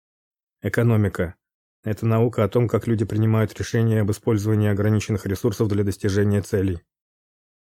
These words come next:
Экономика предприятия. Система знаний, связанных с процессом разработки и принятия управленческих решений.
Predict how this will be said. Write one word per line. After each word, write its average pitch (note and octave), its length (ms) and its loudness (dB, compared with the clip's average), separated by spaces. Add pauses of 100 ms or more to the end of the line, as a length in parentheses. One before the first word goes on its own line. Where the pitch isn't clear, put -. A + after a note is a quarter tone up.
Экономика A2+ 500 0
предприятия. G#2+ 840 0 (220)
Система A#2 460 0
знаний, A#2 340 2
связанных A2 440 0
с - 40 -18
процессом G#2 520 0
разработки G2+ 560 0
и G#2 40 -2
принятия G#2+ 420 0
управленческих G#2 680 -2
решений. F#2 500 -2